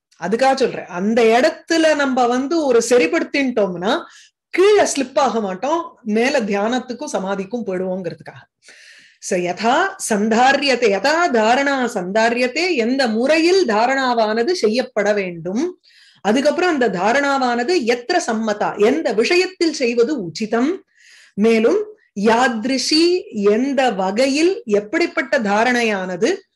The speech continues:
புருஷஸ்ய, ஒரு மனிதனுடைய மனோமலம், மனசினுடைய அழுக்கை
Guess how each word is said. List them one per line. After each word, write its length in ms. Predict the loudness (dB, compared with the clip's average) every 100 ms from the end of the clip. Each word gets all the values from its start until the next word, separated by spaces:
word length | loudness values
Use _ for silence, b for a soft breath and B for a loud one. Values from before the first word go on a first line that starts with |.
| _
புருஷஸ்ய, 720 | 0 0 2 0 0 0 0
ஒரு 160 | 0 0
மனிதனுடைய 840 | 0 -2 -2 -2 0 2 2 -2 B B B _ 0
மனோமலம், 760 | 2 2 2 2 2 0 0 -2 -6 -6 -2
மனசினுடைய 640 | 0 0 -2 -2 -2 -2 0
அழுக்கை 720 | 0 -2 -4 -4 -2 0